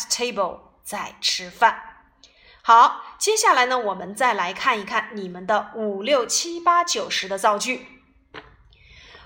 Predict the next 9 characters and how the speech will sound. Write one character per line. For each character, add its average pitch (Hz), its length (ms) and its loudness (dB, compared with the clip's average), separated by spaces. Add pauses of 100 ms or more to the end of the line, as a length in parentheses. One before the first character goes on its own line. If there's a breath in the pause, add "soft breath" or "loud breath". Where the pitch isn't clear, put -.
Where 403 360 6
were 302 160 6
you 277 340 0
on 311 260 4
Friday? 240 760 -2 (840)
I 277 200 6
was 240 280 -2
at 240 200 2
the 233 100 -6